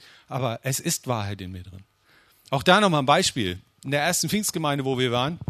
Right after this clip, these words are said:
da war ich, das war so die Anfangszeit auch meines Glaubens. Auch wenn wir dreizehn Jahre da waren, hat mir inzwischen erzählt, nicht nur zwölf, aber,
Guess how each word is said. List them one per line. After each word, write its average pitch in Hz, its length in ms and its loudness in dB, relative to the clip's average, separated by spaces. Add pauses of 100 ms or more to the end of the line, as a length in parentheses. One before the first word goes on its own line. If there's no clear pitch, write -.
(160)
da 123 120 2
war 127 100 2
ich, - 260 -6 (540)
das 139 180 -2
war 151 160 6
so 151 160 0
die 135 500 -10
Anfangszeit 175 600 0
auch 147 100 -2
meines 151 320 0
Glaubens. 151 480 2
Auch 117 180 -8
wenn 135 200 -4
wir 131 120 2
dreizehn 135 400 2
Jahre 120 240 0
da 139 200 4
waren, 147 160 0
hat 143 120 -4
mir 131 120 -4
inzwischen 135 600 -4
erzählt, 127 340 -4
nicht 117 180 -8
nur 113 140 -2
zwölf, 131 340 0
aber, 104 280 -4